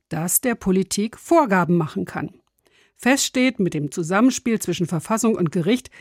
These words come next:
sind wir bis jetzt gut gefahren. Auch wenn sich vermutlich viele an Gerichtsentscheidungen erinnern, die ihnen nicht gefallen haben.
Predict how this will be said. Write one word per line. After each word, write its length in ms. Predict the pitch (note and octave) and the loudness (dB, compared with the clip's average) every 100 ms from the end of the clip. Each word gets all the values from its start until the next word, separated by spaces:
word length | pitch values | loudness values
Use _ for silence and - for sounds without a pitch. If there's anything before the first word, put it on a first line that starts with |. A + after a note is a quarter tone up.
| - - | -20 -4
sind 320 | G3 G#3+ A3 | 2 2 2
wir 120 | A3 | 0
bis 200 | G3 - | 0 0
jetzt 360 | F3 F#3 - - | 0 0 -4 -2
gut 260 | E3+ D3+ | -2 -2
gefahren. 580 | G#3 - E3 D3 D3 F3 _ _ _ _ _ - | -4 -2 -4 -4 -8 -10 _ _ _ _ _ 0
Auch 240 | G3 E3 | 0 2
wenn 160 | F#3+ F#3 | 2 0
sich 140 | F#3+ | 0
vermutlich 460 | F#3+ F#3 F3+ E3+ - | 2 2 2 -2 0
viele 380 | A#3+ D#3 F#3+ | 2 4 4
an 180 | C#3 F3 | 2 0
Gerichtsentscheidungen 1040 | D#3+ F#3 B3+ - G#3 - G#3 G3+ G3+ G3+ E3 | 0 0 -2 0 0 2 2 4 4 4 4
erinnern, 480 | D3 G#3+ A3 G#3 G3+ - - G#3 | 2 4 4 4 0 -8 -6 0
die 140 | G#3+ | 0
ihnen 440 | G#3 G#3 A3 G3+ | 2 4 6 6
nicht 300 | E3+ D#3 - | 4 2 -2
gefallen 520 | - - G3 G3+ G3+ F3+ | -6 -2 2 4 4 2
haben. 380 | E3 D#3+ D#3+ | 0 -2 -2